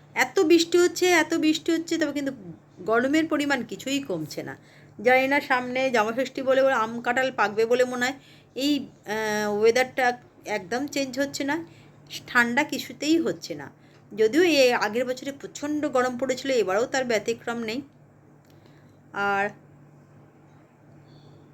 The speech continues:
অনেক বড় বড় হাই উঠছে, কারণ, আহ, কালকে রাতে ভালো ক-, ভোরবেলা ভালো করে ঘুম হয়নি।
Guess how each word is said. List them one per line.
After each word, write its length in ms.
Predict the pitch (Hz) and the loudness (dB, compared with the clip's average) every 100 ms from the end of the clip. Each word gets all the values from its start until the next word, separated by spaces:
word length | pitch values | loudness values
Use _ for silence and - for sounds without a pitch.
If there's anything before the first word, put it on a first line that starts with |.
| - - - - _ - - - - - | -20 -20 -20 -20 _ -20 -20 -20 -16 -4
অনেক 260 | 247 254 | -2 2
বড় 200 | 240 233 | 4 6
বড় 160 | 247 262 | 6 4
হাই 260 | 247 247 | 2 2
উঠছে, 400 | 254 247 - 254 - - - - _ _ | -2 -8 -2 -2 -2 -14 -20 -20 _ _
কারণ, 400 | 226 233 240 233 | -2 0 0 -2
আহ, 260 | 233 220 220 | -2 -2 2
কালকে 300 | 226 220 247 | 2 2 2
রাতে 280 | 233 226 247 | 0 2 -2
ভালো 280 | 214 226 226 | 0 -4 -4
ক-, 100 | 226 | -8
ভোরবেলা 460 | - 220 226 240 | -6 0 4 4
ভালো 160 | 226 214 | 4 0
করে 160 | 233 | 0
ঘুম 280 | 240 175 220 | -4 -6 -6
হয়নি। 360 | 240 233 196 | -4 -4 -4